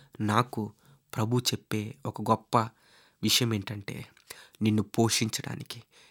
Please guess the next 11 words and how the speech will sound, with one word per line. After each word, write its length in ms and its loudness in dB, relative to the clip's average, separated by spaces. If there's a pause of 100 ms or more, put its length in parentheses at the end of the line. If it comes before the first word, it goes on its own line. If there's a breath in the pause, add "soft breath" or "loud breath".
(140 soft breath)
నీ 180 4 (120)
కడుపు 280 4
నింపడానికి, 800 -4 (400 loud breath)
నిన్ను 200 8
తృప్తిపరచడానికి 1200 0 (560)
దేవుడు 300 4
సిద్ధంగా 400 -2
ఉన్నాడు. 320 -10 (920 soft breath)
ఎవరో 380 12
నిన్ను 200 10
తృప్తిపరుస్తారనో, 960 0